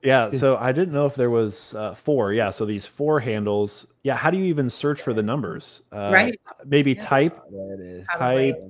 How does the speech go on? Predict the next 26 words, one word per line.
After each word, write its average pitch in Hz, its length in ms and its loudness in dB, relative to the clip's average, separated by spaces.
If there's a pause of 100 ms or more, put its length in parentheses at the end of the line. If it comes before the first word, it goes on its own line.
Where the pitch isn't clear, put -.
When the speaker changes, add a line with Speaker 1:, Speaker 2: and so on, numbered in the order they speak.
(200)
Speaker 1:
Yeah, 120 220 2
n-, 107 160 -2 (640)
yeah. - 160 -10 (560)
Speaker 3:
Yeah. 170 120 -4
Speaker 1:
So 139 120 4
numeric 139 400 2
fours, 113 500 -4
low 127 200 2
to 131 80 2
high. 101 280 0
So 120 240 0
the 120 140 -2
cheapest 170 480 0
four 147 180 2
digit 127 360 4
is 117 200 -4
ninety 120 320 0
eta 104 220 -4
right 90 180 -8
now. 90 220 -12 (840)
Speaker 2:
Hmm. 107 180 -12 (200)
Speaker 1:
Uh, 104 220 -4
eight 120 180 -4
nine 120 240 -2
three 117 180 -2
two. 92 320 -4